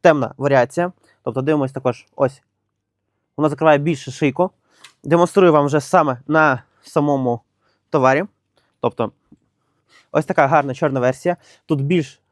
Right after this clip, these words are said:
довга горловиночка. За рахунок цього вона закриває вашу шийку, зберігаючи її в теплі. Також є ось така манжетики. Всі дуже гарно тягнуться. Така от чорна гарна варіація.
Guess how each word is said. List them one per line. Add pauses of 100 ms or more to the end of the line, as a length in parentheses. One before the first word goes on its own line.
довга (100)
горловиночка. (300)
За
рахунок
цього
вона
закриває
вашу (240)
шийку,
зберігаючи
її
в
теплі. (220)
Також
є
ось
така (420)
манжетики. (420)
Всі
дуже
гарно
тягнуться. (340)
Така
от
чорна
гарна
варіація.